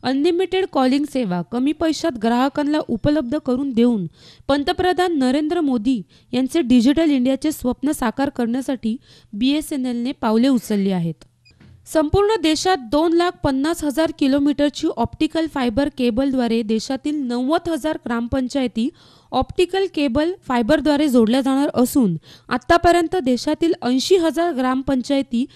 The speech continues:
केबलने जोडून तयार आहेत. देशभरात पंचवीस हजार offices, dealer, सब डीलर, फ्रँचायझी, सब फ्रँचायझी यांची साखळी तयार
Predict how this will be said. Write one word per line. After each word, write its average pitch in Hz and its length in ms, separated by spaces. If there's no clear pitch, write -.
केबलने 320 480
जोडून 254 400
तयार 226 240
आहेत. 165 240
देशभरात 359 640
पंचवीस 311 500
हजार 330 260
offices, 240 680
dealer, 254 440
सब 277 320
डीलर, 208 340
फ्रँचायझी, 233 800
सब 320 140
फ्रँचायझी 262 640
यांची 269 300
साखळी 302 500
तयार 320 240